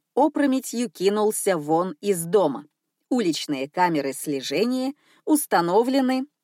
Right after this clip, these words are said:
от развалин храма до входа в офис.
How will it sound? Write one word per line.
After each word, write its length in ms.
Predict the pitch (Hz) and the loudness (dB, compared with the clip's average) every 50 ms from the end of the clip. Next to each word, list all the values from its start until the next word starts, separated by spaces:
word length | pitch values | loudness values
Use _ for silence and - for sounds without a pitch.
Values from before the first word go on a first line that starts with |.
| _ _ _ | _ _ _
от 220 | - 320 - - | -2 -2 0 0
развалин 640 | 214 190 185 180 165 170 175 190 170 151 143 131 131 | 0 0 0 -2 -2 0 2 2 4 2 2 -2 -4
храма 560 | 139 - - - - 185 220 262 277 302 311 | -8 -12 -8 -4 0 2 2 4 4 2 2
до 160 | 294 226 185 156 | 2 2 0 0
входа 440 | - - - 165 170 170 170 196 | -2 -4 -4 -2 -2 0 0 0
в 80 | 196 190 | 0 2
офис. 440 | 196 156 147 - - - - - | 0 0 -2 -4 -10 -20 -20 -20